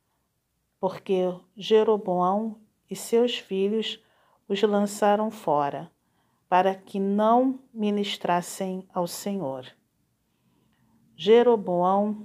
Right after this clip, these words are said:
constituiu os seus próprios sacerdotes, para os altos, para os sátiros e para os bezerros que fizera.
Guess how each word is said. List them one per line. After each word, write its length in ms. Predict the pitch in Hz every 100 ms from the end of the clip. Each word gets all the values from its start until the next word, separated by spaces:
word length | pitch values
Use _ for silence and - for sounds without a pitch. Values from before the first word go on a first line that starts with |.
| -
constituiu 1080 | - 226 220 - 233 233 208 190 202 220 220 - _ _
os 120 | 185
seus 400 | - 226 233 226
próprios 540 | - 240 269 277 269 254
sacerdotes, 1200 | 254 240 - 247 214 165 156 147 - 151 - - _ _ _ _ _
para 240 | - 170 165
os 240 | 160 -
altos, 680 | 180 208 233 233 262 - - _ _ _
para 260 | 170 170
os 100 | 165 -
sátiros 1000 | - - 202 220 220 254 247 247 247 - _ _ 202
e 80 |
para 260 | 196 196 196
os 140 | 196
bezerros 880 | 196 185 175 - 190 196 202 196 - _ _ _
que 140 | 196
fizera. 800 | 196 202 185 - 147 139 143 165